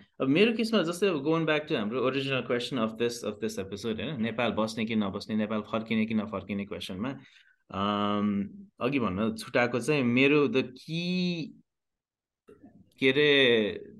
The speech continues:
the key point based on which I decided to come back to Nepal, even त्यो पार्ट टाइम भए पनि, अ, since अब स-, सेभेन्टिन एटिनदेखिको एक्टिभली यहाँ काम गर्न थालेको, त्यो the key decision was, अम,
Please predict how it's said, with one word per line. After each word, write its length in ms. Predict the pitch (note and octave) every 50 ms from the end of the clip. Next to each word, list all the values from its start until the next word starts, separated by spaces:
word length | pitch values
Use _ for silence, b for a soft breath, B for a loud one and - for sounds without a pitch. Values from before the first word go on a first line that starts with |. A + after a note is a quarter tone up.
| G#2 G#2+
the 100 | B2+ B2+
key 260 | B2+ - D#3+ E3+ F3+
point 440 | F3+ - C#3+ C#3+ D3 D#3 E3 D#3+ C#3+ - - - - A2+ A2 G#2 A#2
based 220 | C3+ C#3 C3+ C3+ C#3
on 180 | B2+ A#2+ A2
which 200 | A#2 C#3+ D#3 D3+ - B B B B B B - -
I 180 | A#2+ A#2+ A#2+ A#2+
decided 500 | A2+ A#2+ A#2 - A#2 A2+ A2+ A2+ A2+ -
to 100 | A#2 G#2+
come 200 | - A2 G#2+ G#2+
back 180 | G#2 G2+ G#2
to 80 | - G#2+
Nepal, 340 | G2 F#2 F2+ A2+ C3+ D#3+ - - - _ _ _ _ -
even 400 | A2+ A2 A2+ A2+ G#2+ G2+ F2+ F2+
त्यो 500 | A2 G#2 G#2 G2 D#2 E2 E2+ - - _ _ _ -
पार्ट 160 | A2+ A2 A2 A2
टाइम 200 | A2+ G#2+ G2 F#2
भए 140 | D#2+ E2
पनि, 320 | F#2 G#2 A#2+ E3+ G3 G3 B B B B B B B B -
अ, 140 | G2+ G2 -
since 420 | - - - - C#3 C3 B2 -
अब 120 | A#2 A2+ G#2+ A2+ A2 G#2+ G#2 G2+ G2 F#2 - - - - - - -
स-, 540 | - - - A#2+ A2+ - - - - - _ _
सेभेन्टिन 400 | - - C3 B2 A#2+ A#2 B2+ B2
एटिनदेखिको 640 | A2+ A2 A2 A2 A2 G#2+ G#2+ G#2+ A2+ A2 A2 C3 C#3 C3+ C3 B2 A#2 A2+ A2 G#2+ G2+ G2 F2+ - - -
एक्टिभली 400 | A2 - - B2 A2+ A2 A2 A2
यहाँ 160 | G#2+ - F#2+
काम 220 | F2+ - G#2+ G#2+ G#2
गर्न 140 | G#2 G#2 G2 - G#2
थालेको, 400 | G2 F#2+ F#2 F#2 F#2 G2+ G2 G#2+ B B B B B B B _ _
त्यो 120 | - D3 A#2+
the 140 | C3+ C#3+
key 220 | C#3 - F#3+ G3+ G3
decision 500 | F3+ F3 - - D3+ C#3 C#3+ C#3 C3+ B2+
was, 520 | B2 C3 D3 D#3+ E3 D#3 C3+ A2+ G#2+ G#2+ A2
अम, 720 | G#2+ G#2 G2+ G2+ G2+ G2+ G2 G2 F#2+ F#2+ F#2+ F#2 F2+